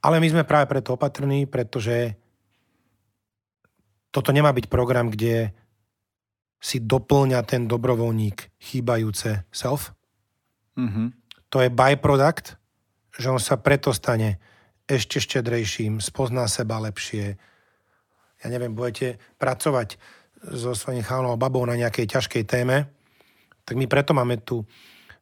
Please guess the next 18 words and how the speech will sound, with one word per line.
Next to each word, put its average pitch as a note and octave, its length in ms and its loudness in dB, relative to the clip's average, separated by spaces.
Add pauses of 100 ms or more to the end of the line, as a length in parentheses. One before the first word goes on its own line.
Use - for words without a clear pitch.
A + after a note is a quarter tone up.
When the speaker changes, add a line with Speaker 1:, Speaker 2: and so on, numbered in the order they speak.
(140)
Speaker 1:
e, C3+ 640 -6
ten A#2+ 240 -2
tím B2+ 160 2
koordinátorov, A#2+ 800 0
psychologov, C3 580 0 (2000)
že C3 160 -2
ťa C#3+ 140 2
podržia, C#3+ 400 2 (100)
že A2 140 -4
ti C3+ 100 -4
vysvetlia, B2 640 0 (640)
že B2 380 0 (180)
popolievajú A#2+ 720 4 (400)
tú - 140 -4
tvoju, A#2 420 0
e, - 20 -16 (1000)
trpezlivosť, A2 720 -2
e, - 60 -18